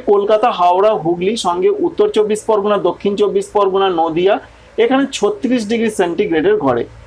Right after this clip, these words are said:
পূর্ব বর্ধমানে একটু বেশি থাকবে, আটত্রিশ ডিগ্রি সেন্টিগ্রেড হতে পারে। এছাড়া মুর্শিদাবাদের দিকেও আটত্রিশ ডিগ্রি হতে পারে। এছাড়া পশ্চিম মেদিনীপুর, ঝাড়গ্রাম, বাঁকুড়া, এখানেও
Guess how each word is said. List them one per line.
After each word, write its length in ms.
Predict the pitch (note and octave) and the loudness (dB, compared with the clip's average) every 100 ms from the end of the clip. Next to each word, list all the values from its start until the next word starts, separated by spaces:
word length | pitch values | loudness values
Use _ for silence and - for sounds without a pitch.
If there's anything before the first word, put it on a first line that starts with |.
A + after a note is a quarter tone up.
| - - | -20 -4
পূর্ব 220 | A#3+ C4 C#4 | 0 2 2
বর্ধমানে 500 | C4 A#3+ A#3 B3+ C4 | 2 0 0 0 0
একটু 160 | C4 C4 | 0 0
বেশি 260 | G#3+ G#3+ A3+ | 0 0 0
থাকবে, 280 | A#3+ A#3 A#3+ | 0 2 2
আটত্রিশ 460 | F#3+ F#3 G#3+ A3 G3 | 2 2 -2 -2 -2
ডিগ্রি 220 | G#3+ G#3+ | -2 -2
সেন্টিগ্রেড 540 | - F3+ F3+ G3 G3+ E3+ | -2 -2 0 0 0 0
হতে 220 | E3 F#3+ | 0 0
পারে। 200 | F#3+ A3 - - - - - | 2 0 -4 -16 -20 -16 0
এছাড়া 320 | G#4 C4 C4 | 2 2 0
মুর্শিদাবাদের 680 | G#3+ G#3+ G#3 A#3+ A#3 A#3 A3+ | 0 0 0 0 2 2 0
দিকেও 240 | A3 A3+ F#3+ | 0 2 2
আটত্রিশ 360 | F3 - G#3+ G3+ | 2 -2 -2 -2
ডিগ্রি 220 | F#3 G3+ F#3+ | -2 0 0
হতে 240 | D#3+ F#3 | 0 0
পারে। 220 | F#3+ F3+ - - - - G#3 | 0 0 -2 -6 -20 -6 -2
এছাড়া 280 | G#3+ C4+ C4+ | 0 0 2
পশ্চিম 320 | A3+ G#3+ C4 B3 | -2 -2 -2 0
মেদিনীপুর, 360 | B3 A#3 B3+ A#3+ | 0 0 -2 -2
ঝাড়গ্রাম, 480 | F3 F#3+ G3 G#3 G3 | 0 0 2 0 0
বাঁকুড়া, 380 | F3 F3 G3 G3+ | 0 0 0 0
এখানেও 360 | F#3+ F#3 F#3 | 0 0 -2